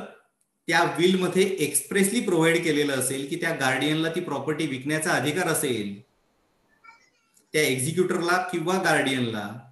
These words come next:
ती प्रॉपर्टीचा, अ, विक्री करून मिळणारा मोबदला त्या अज्ञानाकरता वापरण्याचा जर अधिकार असेल तर तुम्हाला तसा, अ, हे करता येतो.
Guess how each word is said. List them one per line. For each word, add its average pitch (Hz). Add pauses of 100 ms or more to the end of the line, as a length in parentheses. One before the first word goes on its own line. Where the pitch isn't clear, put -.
ती 165
प्रॉपर्टीचा, 165 (200)
अ, 139 (120)
विक्री 143
करून 180
मिळणारा 170
मोबदला 165 (340)
त्या 151
अज्ञानाकरता 160
वापरण्याचा 160
जर 170
अधिकार 160
असेल 170 (380)
तर 196 (680)
तुम्हाला 180
तसा, 180
अ, 147
हे 156
करता 135
येतो. 120